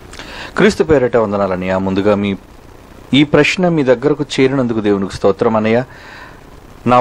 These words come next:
ఊరు పేరు, నా అడ్రస్ తెలియజేయనందుకు నన్ను క్షమించండి. నా వయసు ఇరవై తొమ్మిది. నా ప్రశ్న ఏమిటంటే, మా సొంత గ్రామంలో నేను తరచుగా ప్రార్థనకి వెళుతుంటాను, కానీ అక్కడ జరిగే బైబిల్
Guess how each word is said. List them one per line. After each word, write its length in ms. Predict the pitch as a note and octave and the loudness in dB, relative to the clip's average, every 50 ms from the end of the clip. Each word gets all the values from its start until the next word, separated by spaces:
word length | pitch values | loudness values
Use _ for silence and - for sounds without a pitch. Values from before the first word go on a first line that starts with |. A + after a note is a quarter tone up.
| B2+ C3 C#3 | 4 4 2
ఊరు 180 | D#3 E3+ F3+ F#3+ E3+ - - | 0 0 -2 -4 -4 -2 0
పేరు, 340 | C3+ B2 B2 C3 B2+ A#2+ G#2 G2 G#2 - - - - - - - - - - | 0 2 2 0 0 -2 -2 -4 -6 -8 -10 -16 -20 -20 -20 -20 -20 -8 -2
నా 60 | G#2+ G#2 G2 | 0 0 0
అడ్రస్ 340 | F#2 - G#2 G2 F#2 - - - - - - - - - | 0 0 -2 -2 -2 -4 -10 -14 -18 -20 -20 -16 -2 0
తెలియజేయనందుకు 720 | A2+ A2 B2+ C#3+ C#3+ B2 B2+ B2+ B2 A#2 A#2 A#2 C3 C#3+ E3+ | 2 4 4 4 4 4 4 2 2 2 0 -2 -2 -2 -2
నన్ను 140 | D#3 C#3+ C3 - | -2 -2 -2 -2
క్షమించండి. 560 | - C3 A#2 G#2 G2 - - F2 E2+ E2 E2 - F#2+ G2 | -2 0 0 0 -2 -4 -6 -6 -6 -6 -8 -6 -2 0
నా 40 | G2 G2 | 2 2
వయసు 220 | G#2 A2+ A#2 - - C3+ | 2 2 0 0 0 0
ఇరవై 180 | A#2 A#2 B2+ A#2+ - | 2 2 0 0 0
తొమ్మిది. 280 | B2 G#2+ G2+ G2+ B2+ F#3+ B3 - - - - - - - - - - - - | -2 -2 -2 -2 -4 -4 -6 -10 -16 -20 -20 -20 -20 -20 -20 -20 -14 -2 -2
నా 60 | C#3+ C3+ - | 0 0 2
ప్రశ్న 240 | D#3+ D3+ - - - F3 | 0 -2 -2 -2 -2 -2
ఏమిటంటే, 340 | D#3+ D3+ C#3 C#3+ C3 B2+ D3+ C3+ C3+ | -2 0 -2 -2 -2 0 0 0 2
మా 60 | B2+ A#2+ - | 0 0 0
సొంత 200 | B2+ A#2+ A#2 D3 C3+ B2+ | -2 0 0 -2 -2 -2
గ్రామంలో 400 | B2+ B2 A#2+ B2 B2 B2 A#2+ B2 B2 A#2+ | -2 0 0 0 0 0 0 0 0 0
నేను 160 | A2 G#2+ G2+ - | -2 -2 -2 0
తరచుగా 420 | A2+ G#2+ G#2+ - - B2 A#2 A#2+ A#2 - - | 0 0 0 -2 -4 0 0 0 0 2 0
ప్రార్థనకి 540 | G2+ F#2+ G2+ G#2+ A2 A2 A2+ A#2 A2+ G#2+ G#2+ F#2 | 0 0 0 -2 -2 -6 -6 -6 -4 -2 -2 -2
వెళుతుంటాను, 500 | E2+ E2+ - F#2 E2 - E2 D#2 D#2+ - - | -2 -2 -4 -6 -6 -4 -6 -8 -6 -8 -6
కానీ 220 | - F2 G2 G2+ F2+ E2 - - - - - - - - - - - - - B2 | -4 -2 0 0 0 -2 -6 -14 -20 -20 -20 -20 -16 -16 -14 -14 -14 -4 -4 -2
అక్కడ 160 | - - C#3+ C3+ B2+ | -2 0 -2 2 2
జరిగే 280 | C#3+ C#3 D#3 E3+ F#3+ F3+ D3+ B2+ A2+ A#2 | 2 2 2 2 2 2 2 2 4 2
బైబిల్ 360 | A2+ C3 D3 D3 E3 D#3+ | 4 2 2 0 0 -2